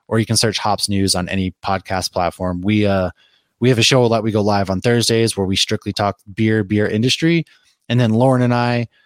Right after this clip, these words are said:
every week, we have news, what we messed up on the previous week on our podcast,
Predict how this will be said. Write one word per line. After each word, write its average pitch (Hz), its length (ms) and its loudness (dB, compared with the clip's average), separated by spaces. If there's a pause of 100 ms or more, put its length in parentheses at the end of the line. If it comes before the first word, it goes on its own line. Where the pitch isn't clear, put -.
(220)
every 117 220 2
week, 113 340 2
we 107 280 2
have 98 400 -4 (120)
news, 135 640 2 (300)
what 120 160 -2
we 117 120 0
messed 117 300 0
up 123 180 0
on 117 120 2
the 113 80 0
previous 120 400 0
week 117 140 -2
on 117 80 -2
our 113 100 0
podcast, 107 840 -2